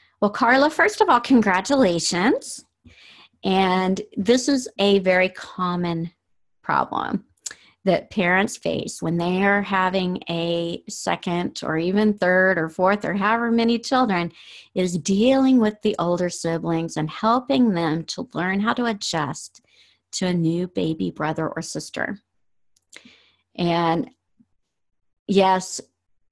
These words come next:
a little boy is probably not very excited about having a baby sister,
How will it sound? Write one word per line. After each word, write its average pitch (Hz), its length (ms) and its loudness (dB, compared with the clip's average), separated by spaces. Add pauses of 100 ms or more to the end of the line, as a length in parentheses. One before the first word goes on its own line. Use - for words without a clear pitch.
(260)
a 180 80 -2
little 190 240 4
boy 180 560 4
is 170 120 -8
probably 185 460 0
not 196 360 2
very 180 260 0
excited 220 640 0
about 202 240 0
having 185 420 -2
a 190 60 -4
baby 180 300 -2
sister, - 680 -8